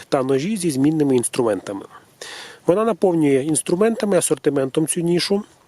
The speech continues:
Якість інструментів дуже непогана, ціни досить помірні. Відповідно,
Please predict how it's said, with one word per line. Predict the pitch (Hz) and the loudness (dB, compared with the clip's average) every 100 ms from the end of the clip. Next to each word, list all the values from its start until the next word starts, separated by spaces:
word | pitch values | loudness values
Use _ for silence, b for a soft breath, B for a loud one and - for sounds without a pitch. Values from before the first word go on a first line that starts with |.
| _ _ _ _ _ - | _ _ _ _ _ -8
Якість | 160 151 - - | -6 -4 -4 -4
інструментів | 135 - 131 120 110 117 - - | -6 0 0 0 -2 -6 -8 -6
дуже | 135 120 113 | 0 0 0
непогана, | 113 - 113 107 123 170 - - | -4 -2 -2 -2 -2 -6 -8 -8
ціни | - 135 165 | -2 0 0
досить | 139 120 139 131 | 0 -2 -2 -2
помірні. | - 135 120 104 90 _ _ _ _ B B B B B B | 0 2 2 -2 -12 _ _ _ _ B B B B B B
Відповідно, | 143 175 214 196 180 | -2 0 2 2 0